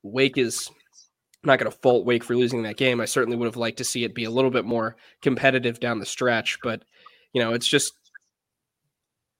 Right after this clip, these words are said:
a learning experience for Wake. I think that was a game that exposes some of the areas they still have to grow in as a team. Haven't been the strongest,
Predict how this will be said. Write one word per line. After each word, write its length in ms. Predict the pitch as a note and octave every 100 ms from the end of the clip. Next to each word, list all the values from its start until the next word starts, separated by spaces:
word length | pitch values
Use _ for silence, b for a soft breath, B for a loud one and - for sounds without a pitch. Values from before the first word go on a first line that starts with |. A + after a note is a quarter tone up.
| _ _ _ _ _ _ -
a 60 | C#3+
learning 340 | B2 B2 B2
experience 520 | A#2 - A#2 A#2 A#2
for 140 | - A2+
Wake. 260 | A2+ A#2+
I 60 | A2
think 220 | B2+ A2+
that 120 | A#2
was 120 | A2 A#2+
a 60 |
game 180 | A2+ A2+
that 100 | G#2+
exposes 540 | - - A#2 A#2+ A#2
some 100 | B2
of 60 | A#2
the 100 | G2
areas 320 | A2 A2+ G#2+
they 120 | G2
still 260 | F#2+ - A2
have 160 | A2 -
to 80 |
grow 320 | - A#2 B2 B2
in 100 | A2
as 100 | -
a 60 |
team. 420 | - C#3 C3+ C3 - _ _ _ _ _ _ _ -
Haven't 240 | C#3 B2+
been 100 | B2
the 60 | A#2
strongest, 480 | - A#2+ A#2+ A2+